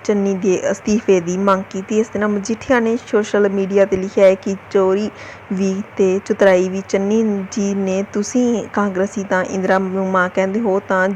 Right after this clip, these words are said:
ਜਿਸ ਨੇ ਸ਼੍ਰੀ ਅਕਾਲ ਤਖਤ ਸਾਹਿਬ 'ਤੇ ਹਮਲਾ ਕਰਨਾ ਹੈ ਤਾਂ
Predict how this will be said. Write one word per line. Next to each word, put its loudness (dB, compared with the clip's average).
ਜਿਸ -4
ਨੇ -2
ਸ਼੍ਰੀ -4
ਅਕਾਲ 2
ਤਖਤ -6
ਸਾਹਿਬ 0
'ਤੇ 2
ਹਮਲਾ 2
ਕਰਨਾ 4
ਹੈ 0
ਤਾਂ 4